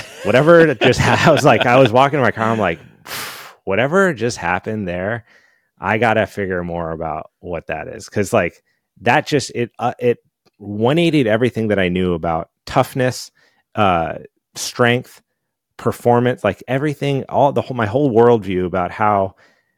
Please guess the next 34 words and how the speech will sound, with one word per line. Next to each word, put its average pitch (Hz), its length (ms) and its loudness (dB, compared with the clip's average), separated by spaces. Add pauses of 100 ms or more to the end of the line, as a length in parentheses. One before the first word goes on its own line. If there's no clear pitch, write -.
(140)
being 110 280 0
strong 110 420 0
and 90 100 -6
functional 101 460 -4
could 87 300 -12 (460)
transpire 98 520 0
into 85 120 -4
the 78 80 -6
world 90 260 -2
was, 98 240 -2
like, 85 240 -8 (180)
jacked 101 400 -2 (120)
up - 280 -10 (180)
after - 260 -12
that. - 180 -16 (920)
So 123 520 4 (240)
that 131 120 4
was 147 200 2
my 113 140 -2
introduction. 92 520 -4
It 87 140 -8
just, - 260 -6
like, 92 140 -4
hooked - 340 -8
me 95 140 -4
super 90 380 -6
hard. 92 320 -4 (120)
I, 87 220 -6 (160)
I 95 160 -4
couldn't 113 320 0
wait. 95 260 2
I 87 80 0
was 85 220 -8
like, 85 180 -12